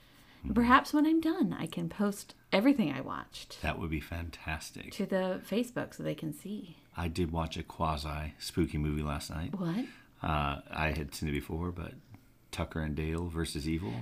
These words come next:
Speaker 1: That's a horror comedy. That counts.
Speaker 2: It is amazing.
Speaker 1: It's very funny.
Speaker 2: Alan Tudyk is a national treasure. I want
Speaker 1: Mm.
Speaker 2: to take him home. Not in a creepy wear your skin sort of way, but I would like to
Speaker 1: Mm.
Speaker 2: take him home.
Speaker 1: <laughs> Um, yeah, I can't, what, uh, what did I watch last night? I'm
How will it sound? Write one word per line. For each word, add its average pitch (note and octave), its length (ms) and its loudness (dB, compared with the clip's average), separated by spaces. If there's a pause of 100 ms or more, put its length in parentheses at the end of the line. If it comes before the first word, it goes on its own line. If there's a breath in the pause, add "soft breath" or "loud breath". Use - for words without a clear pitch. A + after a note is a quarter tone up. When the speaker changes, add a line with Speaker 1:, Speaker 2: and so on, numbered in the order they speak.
(120)
Speaker 1:
That's C4 240 4
a G4 120 2
horror A#3 280 6
comedy. E3+ 500 -2
That C#4+ 200 0
counts. C#4 440 2
Speaker 2:
It E2 140 4
is D2+ 180 0
amazing. D#2 720 -2
Speaker 1:
It's - 100 -16
very F3 200 2
funny. C4 400 -2
Speaker 2:
Alan D#2+ 260 0
Tudyk D2+ 320 -2
is D2 120 -2
a D2 60 -2
national C#2+ 380 -4
treasure. D2 400 -6 (200)
I - 60 -2
want F2 160 0
Speaker 1:
Mm. F2 40 -6
Speaker 2:
to - 40 -10
take - 220 -6
him D2 100 -6
home. E2 280 -8 (680 loud breath)
Not F2+ 220 6
in F2 60 2
a E2 40 2
creepy D#2+ 300 2
wear D#2 180 2
your D2+ 120 2
skin C#2+ 280 -2
sort C#2+ 200 -8
of D2 100 -4
way, C#2 240 -4
but - 160 -8 (240)
I F4 60 0
would E4 160 6
like D4+ 160 6
to D4 80 6
Speaker 1:
Mm. - 20 -4
Speaker 2:
take - 200 0
him - 80 -4
home. - 540 4
Speaker 1:
<laughs> - 180 0 (520 loud breath)
Um, F3 400 0
yeah, A3 200 4
I A3 80 4
can't, C#4 300 0
what, A#3+ 220 2 (200)
uh, F3+ 400 -4 (520 soft breath)
what C4+ 100 -2
did E4+ 140 2
I D4 60 4
watch A3+ 260 2
last A3 260 0
night? D3 280 -6
I'm D#3+ 360 -6